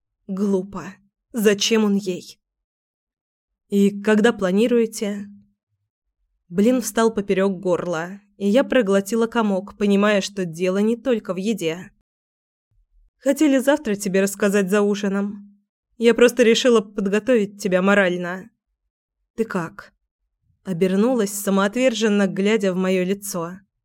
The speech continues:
«Не против?» «Против ли я?» «Да нет».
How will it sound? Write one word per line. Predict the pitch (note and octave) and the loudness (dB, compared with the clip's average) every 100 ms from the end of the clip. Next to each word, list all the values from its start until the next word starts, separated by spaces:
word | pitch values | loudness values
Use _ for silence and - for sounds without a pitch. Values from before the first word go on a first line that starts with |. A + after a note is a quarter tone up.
| _ _ _ _ _ - | _ _ _ _ _ -2
«Не | A3+ A3+ | 4 4
против?» | A#3+ C4 C4+ - - - _ _ _ _ _ _ _ _ _ _ | 4 2 0 -12 -16 -20 _ _ _ _ _ _ _ _ _ _
«Против | - F#3+ F#3+ G3 | -2 0 2 0
ли | G3 | -2
я?» | F#3+ G3 B3+ C4+ _ _ _ _ _ _ _ _ | 0 0 -2 -4 _ _ _ _ _ _ _ _
«Да | - F#3 F3 A3 | -10 -4 4 6
нет». | A#3 C#4 D#4 - - | 6 2 -2 -8 -20